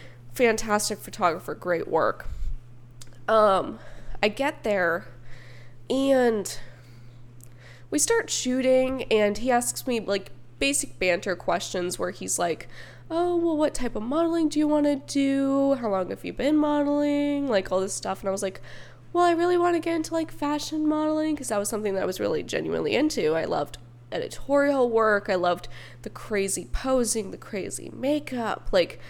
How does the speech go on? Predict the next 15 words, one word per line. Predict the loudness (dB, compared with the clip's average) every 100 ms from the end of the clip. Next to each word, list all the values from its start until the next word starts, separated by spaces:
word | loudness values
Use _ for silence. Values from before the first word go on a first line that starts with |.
| -16 -16 -8
some | 2 4 4
stuff | 0 4 4 4
that | 2 2 0 -16 -16 2 6
I, | 6
that | 4 4 4
was | 4
an | 0
aspiration | -2 -2 -2 -2 -2 -6
for | -4 -2
me | -2
because | -4 -6 -4
it | -2
was | 0
so | 0 4 4 6 6 6 4 0 -16 -12 -10 -8 -8 -10 -12 -18 -20 -18 -12 0
different | 2 4 4 2